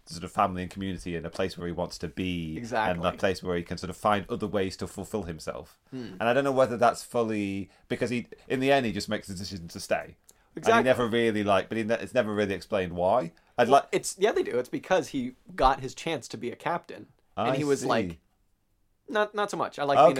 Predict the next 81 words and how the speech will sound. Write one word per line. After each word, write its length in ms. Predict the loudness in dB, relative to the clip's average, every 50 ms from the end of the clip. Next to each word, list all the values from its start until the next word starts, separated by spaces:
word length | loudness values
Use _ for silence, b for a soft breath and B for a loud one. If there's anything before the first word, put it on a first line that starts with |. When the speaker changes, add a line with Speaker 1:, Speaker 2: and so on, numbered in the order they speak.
| 6
Speaker 2:
a 40 | 6
Speaker 1:
Okay, 80 | 6 6
Speaker 2:
member." 180 | 6 4 4 2
Speaker 1:
yeah, 80 | 0 0
okay, 140 | 0 0 -2
okay, 240 | -2 -2 -2 -4 -4
Speaker 2:
Yeah. 80 | -4 -4 -6
Speaker 1:
okay, 100 | -6 -8
okay, 260 | -10 -10 -10 -14 -16 -16
okay, 0 |
okay, 200 | -16 -16 -16 -18
okay. 220 | -18 -18 -20 -20 -20 -20 -8 -2
Speaker 2:
That's, 200 | 0 0 0 2
yeah, 220 | 2 4 6 6
I 60 | 6
don't 100 | 6 4
know. 80 | 2 2
I 60 | 2
love 180 | 2 0 0 -2
it 80 | -4
because, 260 | -8 -6 -6 -6 -6 -4
yeah, 260 | -4 -2 -2 -2 -4 -4 -4
God, 260 | -2 -2 -2 -2 -4 -8
Speaker 1:
Yeah. 60 | -8 -4
Speaker 2:
ambition. 360 | -4 -4 -4 -6 -8 -14 -14
Ambition 320 | -12 -12 -10 -10 -10 -12
sucks. 460 | -10 -6 -4 -2 -2 -4 -6 -10 -12 -6
And 80 | -2
I 40 | 2
Speaker 1:
Yeah, 140 | 6 8 8
Speaker 2:
think 100 | 8 8
it's 60 | 6
Speaker 1:
I 40 | 4 2
just 40 | 2 4
Speaker 2:
awesome. 40 | 4
Speaker 1:
like 160 | 4 4 2 -2
it 60 | -4
if 100 | -4 -4
it 100 | -4 -4
would 140 | -4 -4 -4
be, 100 | -4 -6 -6 -6 -8
if 160 | -8 -8 -8
it 100 | -10 -10 -10
would, 120 | -8 -4
yeah, 200 | -2 0 0 0
it's, 220 | -2 -4 -8 -16 -20 b b
yeah, 200 | b 4 4 4
maybe, 260 | 4 4 0 0 0
maybe 280 | 2 2 2 2 2 4
that's, 240 | 2 2 2 0 -2
maybe 280 | 0 0 0 2 2
the 100 | 0 0
takeaway 420 | 2 0 0 0 0 0 0 0 0
is 100 | 0 -4
clear 260 | -4 -2 -2 -2 -2
and 80 | -2
I 140 | -4 -4 -6
just 200 | -6 -8 -12 -14
didn't 160 | -14 -14 -8
get 160 | -6 -6 -6 -6
it. 120 | -8 -12 B B B B B B -2 0
Um, 80 | 2
Speaker 2:
<laughs> 1000 | 2 2 2 0 -6 -6 _ _ _ _ _ _ _ _ _ _ _ -20 _ _
I 120 | -2 0 2
Speaker 1:
but 100 | 4 8
Speaker 2:
know 40 |
Speaker 1:
yeah, 100 | 8 8 8
I 20 |
Speaker 2:
it's 60 | 8 6
Speaker 1:
think, 120 | 4 4
Speaker 2:
like 100 | 4 4
Speaker 1:
I 40 | 4
think 140 | 4 6 6
I've, 440 | 6 6 6 2 -10 -10 -8 -2 4
but 120 | 6 6
I've 100 | 6 6
made 160 | 6 2 2
the 60 | 0
same 240 | 0 2 2 2 2
realization, 720 | 0 -2 0 -2 -2 -2 -4 -6 -6 -8 -10 -12 -12 -12 -12
or 160 | -12 -12 -10